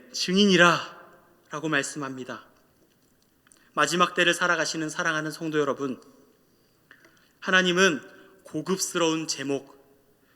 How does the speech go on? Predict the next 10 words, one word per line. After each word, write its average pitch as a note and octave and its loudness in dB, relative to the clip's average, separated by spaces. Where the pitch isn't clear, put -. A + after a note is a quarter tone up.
잘난 D#3 0
사람만을 D#3+ -2
하나님의 D#3 -4
인장반지로 C3+ -6
삼지 C#3+ -8
않으십니다. A#2 -6
보잘것없는 F3 0
사람, D#3 2
못난 F3+ 4
사람, E3+ 2